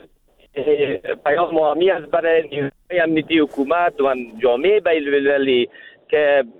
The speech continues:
در قسمت تأمین امنیت اعضا متاسفانه سرانگاری می‌کنن. اه، خوب است که، اه، همونطور که خدا، خدا از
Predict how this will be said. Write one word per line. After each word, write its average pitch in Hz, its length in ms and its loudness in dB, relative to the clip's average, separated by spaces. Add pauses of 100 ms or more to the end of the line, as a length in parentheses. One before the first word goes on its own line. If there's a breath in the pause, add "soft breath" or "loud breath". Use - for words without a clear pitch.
(280)
در 143 120 0
قسمت 180 720 -2
تأمین 160 420 0
امنیت 170 440 0
اعضا 165 360 2
متاسفانه 151 800 0
سرانگاری 123 600 0
می‌کنن. 165 580 0 (400 loud breath)
اه، 127 360 4 (540)
خوب 175 360 0
است 185 260 0
که، 175 280 4 (340 loud breath)
اه، 127 320 4 (480)
همونطور 156 320 0
که 165 240 2 (200)
خدا، 151 340 -2
خدا 156 220 -2
از 143 260 2